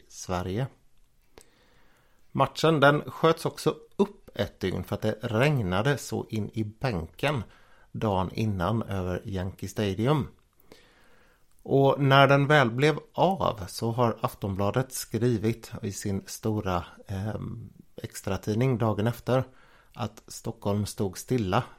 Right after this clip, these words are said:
Det var inte en själ ute, till och med raggarna stod stilla med sina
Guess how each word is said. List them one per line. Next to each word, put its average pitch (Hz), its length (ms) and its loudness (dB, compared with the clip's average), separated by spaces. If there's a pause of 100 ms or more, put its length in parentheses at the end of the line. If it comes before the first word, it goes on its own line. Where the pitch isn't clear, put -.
(100)
Det 101 100 -8
var 104 120 -4
inte 107 260 -4
en 104 80 -2
själ 101 340 -2
ute, 107 240 -4
till 98 160 -6
och 98 60 -2
med 101 320 -2
raggarna 110 480 -2
stod 101 300 -6
stilla 92 340 -6
med 92 120 -6
sina - 260 -4